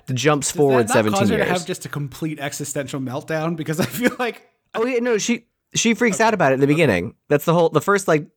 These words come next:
Speaker 1: twenty minutes is, like, her being like, "What's ha-, there's a naked guy in my apartment," and it's her
Speaker 2: Okay.
Speaker 1: boyfriend, and, like,
Speaker 2: Well, maybe I need to watch
Speaker 1: Judy
Speaker 2: that
Speaker 1: Greer is like, "Get in the car."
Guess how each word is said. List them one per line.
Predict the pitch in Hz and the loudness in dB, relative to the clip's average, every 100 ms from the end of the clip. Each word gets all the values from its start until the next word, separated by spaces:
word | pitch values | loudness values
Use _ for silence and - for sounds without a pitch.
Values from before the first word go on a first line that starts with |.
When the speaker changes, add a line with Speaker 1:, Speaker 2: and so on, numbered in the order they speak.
| _ | _
Speaker 1:
twenty | - 160 151 | 0 4 4
minutes | 151 139 - | 4 2 0
is, | 120 | 0
like, | 127 110 | 2 2
her | 131 120 | 2 2
being | 120 113 | 4 4
like, | 107 92 87 - _ _ _ - _ _ - - - _ | 4 2 0 -8 _ _ _ -20 _ _ -16 -16 -18 _
"What's | 285 247 | 0 2
ha-, | 254 254 | 2 2
there's | 254 240 | 4 4
a | 220 | 4
naked | 302 214 | 4 2
guy | 180 202 | 4 4
in | 220 | 4
my | 254 | 4
apartment," | 262 277 285 143 120 | 2 2 2 2 4
and | |
it's | 120 127 | 4 4
her | |
Speaker 2:
Okay. | 123 | 4
Speaker 1:
boyfriend, | 110 95 73 107 - | 2 2 0 -2 -2
and, | 113 117 | 2 4
like, | 110 151 | 4 2
Speaker 2:
Well, | |
maybe | 180 220 226 | -2 0 0
I | |
need | 208 196 | -2 -4
to | 175 | -2
watch | 170 143 | -2 0
Speaker 1:
Judy | 147 147 | 2 2
Speaker 2:
that | 127 | 2
Speaker 1:
Greer | 131 123 | 4 4
is | 117 | 4
like, | 127 123 _ | 2 0 _
"Get | 190 190 | -2 0
in | |
the | 175 | 2
car." | 160 107 90 | 2 2 0